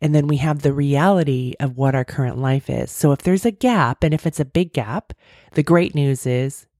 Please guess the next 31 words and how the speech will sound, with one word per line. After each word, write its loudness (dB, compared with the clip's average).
you 0
can -2
use 2
this 0
show 0
to 0
fill 2
that -2
space, -2
that -2
white -2
space -4
that -2
may 0
be 0
uncomfortable -2
next -6
week, -4
to 4
have 2
information -2
that -4
supports 0
you, 4
a 0
way 4
of 0
thinking -2
that -4
supports -4
you 2